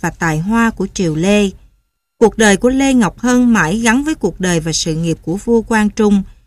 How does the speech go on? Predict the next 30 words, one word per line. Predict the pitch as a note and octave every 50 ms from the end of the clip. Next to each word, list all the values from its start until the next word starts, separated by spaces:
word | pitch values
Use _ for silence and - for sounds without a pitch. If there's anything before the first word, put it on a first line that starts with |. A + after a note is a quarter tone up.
| _ _
Sau | - - - A3+ A3+ A3
này, | G#3+ G3 F3 D#3+ D3+ D3 - - _ _ _ _
tại | - F#3 E3 D#3+
đền | D#3+ E3+ F#3 F3 E3+ E3 D#3+ D3+ - - -
Ghền | F3+ F#3 F3 E3 D#3+ D3
Gia | D#3 G3 G3+ G#3 G#3
Lâm, | G#3 G#3+ G#3+ G#3 G3 G3 - - _ _ _ _ _ -
Hà | G3+ F#3 F3
Nội, | E3+ E3+ D#3 D3 D3+ D3+ D#3 - - _ _ _ _
dân | - C4 C4+ B3+ B3
lập | G3+ E3 - -
đền | F3 F3+ E3 D#3 D3+
thờ | - E3+ F3 E3 D#3 D3+
bà. | E3+ E3 E3 D#3+ D#3 D3 D3 - - _ _ _ _ _ _ -
Nơi | A3+ A#3+ A#3
đây | G3 G#3+ G#3 G#3 G#3
là | G3+ G3+ F#3+ F3+
một | F3 E3+ E3+ D#3+ -
bằng | G3 F3+ E3 D#3+ D#3+
chứng | - G#3 G3 B3+
cho | D#4+ - A#3 G#3 F#3+
thấy | - - F#3+ F#3 F#3+ A#3+ D4+ - - _ _ _ _
bà | - F#3+ F3+ E3+
vẫn | E3 F3 E3 F#3+
sống | G#3+ - - A3+ A#3 C4+ C#4
mãi | B3+ F#3 B2+ D3 G3+ B3 - -
trong | - B3 A#3 A3+
lòng | G#3 F3 D#3 D#3+ D#3+
người | D#3 D#3+ D#3 D3
dân. | D#3 F#3+ G3+ G3+ G#3 G#3